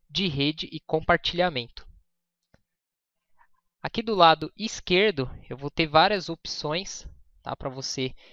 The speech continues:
mexer em sua rede. Você vai clicar aqui na terceira opção, alterar as configurações do adaptador. E aí ele vai mostrar aqui várias placas de rede,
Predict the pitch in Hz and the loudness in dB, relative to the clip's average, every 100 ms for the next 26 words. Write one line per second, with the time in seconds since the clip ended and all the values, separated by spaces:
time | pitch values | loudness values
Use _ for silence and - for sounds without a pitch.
0 | - _ 135 131 - 135 139 143 127 - | -20 _ -6 0 0 0 -2 -8 -8 -2
1 | 139 139 131 135 156 175 - _ _ - | 2 2 2 0 0 -10 -10 _ _ -20
2 | - - - 135 147 156 170 175 - 160 | -20 -20 -14 -6 4 4 4 -4 0 2
3 | 135 - 180 180 - - - - _ _ | 2 -2 -4 -4 -8 -14 -18 -20 _ _
4 | _ _ _ - - 135 127 127 - 147 | _ _ _ -20 -16 0 2 2 2 -2
5 | - 180 196 - - 139 120 - 139 - | 0 -2 -2 -8 -4 -4 -4 -4 -4 0
6 | 156 143 170 - - - 160 - 151 143 | 4 4 4 0 -6 -6 -10 -6 0 0
7 | - 147 151 156 160 - 170 139 131 - | 0 -6 -2 2 2 2 -4 -2 -6 -8
8 | - - _ _ _ _ _ - _ _ | -20 -20 _ _ _ _ _ -20 _ _
9 | _ - - - 160 175 180 180 190 - | _ -20 -14 2 4 6 4 4 -2 -4
10 | 180 170 - 185 151 147 165 175 - 165 | 0 0 0 -6 4 6 6 2 0 0
11 | 180 165 190 143 147 160 127 - | 0 -4 -6 -2 0 0 -4 -10